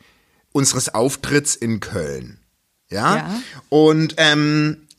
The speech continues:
Speaker 1: ich hab mir wirklich den Traum extra aufgeschrieben, weil du gesagt hast, ich soll ihn nicht vergessen. Und er war sehr intensiv. Und ich erzähle jetzt gar nicht nach dramaturgischer, äh, Richtlinie irgendwie jetzt diesen
Speaker 2: Weißt du
Speaker 1: Traum,
Speaker 2: nicht,
Speaker 1: sondern
Speaker 2: was
Speaker 1: ich
Speaker 2: dramaturgisch
Speaker 1: erzähl
Speaker 2: ist? Vollpfosten, Alter. Jetzt bin
Speaker 1: <laughs> Ich
Speaker 2: ich
Speaker 1: erzähl,
Speaker 2: blöd.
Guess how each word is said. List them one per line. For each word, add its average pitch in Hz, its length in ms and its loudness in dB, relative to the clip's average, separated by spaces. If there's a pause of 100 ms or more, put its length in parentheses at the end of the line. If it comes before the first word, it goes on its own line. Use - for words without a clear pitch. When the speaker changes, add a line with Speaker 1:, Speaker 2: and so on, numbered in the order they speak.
(300)
Speaker 1:
ich 156 200 -6
hab 208 100 -2
mir 170 180 0
wirklich 196 360 -4
den 147 180 -4
Traum 147 320 -6
extra 151 320 -6
aufgeschrieben, 143 500 -4
weil 123 80 2
du 131 100 -4
gesagt 135 200 -4
hast, 139 140 -6
ich 131 80 -10
soll 131 160 0
ihn 131 80 -2
nicht 127 120 -6
vergessen. 135 320 -2
Und 127 80 -4
er 120 80 -2
war 123 120 0
sehr 143 300 2
intensiv. 143 500 -2
Und 127 80 -8
ich 123 80 -4
erzähle 160 320 0
jetzt - 160 0
gar 147 160 -2
nicht 196 120 -4
nach 143 120 -10
dramaturgischer, 135 1160 0 (540)
äh, 120 420 0 (420)
Richtlinie 147 680 -2
irgendwie 151 400 0
jetzt 143 220 -2
diesen 127 160 -4
Speaker 2:
Weißt 175 60 -4
du - 40 -4
Speaker 1:
Traum, 127 120 2
Speaker 2:
nicht, 180 100 2
Speaker 1:
sondern 156 160 0
Speaker 2:
was 131 60 -4
Speaker 1:
ich - 40 -8
Speaker 2:
dramaturgisch 165 560 -2
Speaker 1:
erzähl 202 240 0
Speaker 2:
ist? 156 100 -12 (220)
Vollpfosten, 165 720 -8
Alter. 151 260 -6
Jetzt 185 140 -12
bin 196 120 -2
Speaker 1:
<laughs> 180 60 -2
Ich 156 100 2
Speaker 2:
ich 180 60 4
Speaker 1:
erzähl, 175 260 2
Speaker 2:
blöd. 180 200 0